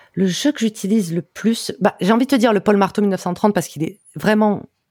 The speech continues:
tout le temps, euh, dans mon sac, et, et cetera. Euh, je pense que c'est le Soul Shadow Tarot. Je suis désolée, je cite un de mes jeux, mais, euh, je pense vraiment que c'est mon,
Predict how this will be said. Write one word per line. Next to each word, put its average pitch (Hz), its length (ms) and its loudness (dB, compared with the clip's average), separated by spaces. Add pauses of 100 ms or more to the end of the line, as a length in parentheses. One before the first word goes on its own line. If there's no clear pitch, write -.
(200)
tout 320 160 4
le 254 60 -6
temps, 220 380 0
euh, 160 360 4
dans 185 160 4
mon 190 140 2
sac, 202 360 0
et, 156 120 -2
et 151 100 -8
cetera. 180 540 -2 (680)
Euh, 170 320 0
je 147 140 -6 (140)
pense 254 220 2
que 196 120 -2
c'est - 160 0
le 151 40 -4
Soul 175 200 0
Shadow 160 260 -2
Tarot. 143 420 -4
Je - 80 -6
suis 160 80 -2
désolée, 208 280 6
je - 60 -6
cite - 180 -4
un 190 80 2
de 185 40 4
mes 180 120 6
jeux, 180 180 4
mais, 160 260 4
euh, 139 400 0
je 143 120 -2
pense 175 220 0
vraiment 165 260 2
que - 80 -4
c'est 175 100 0
mon, 143 420 2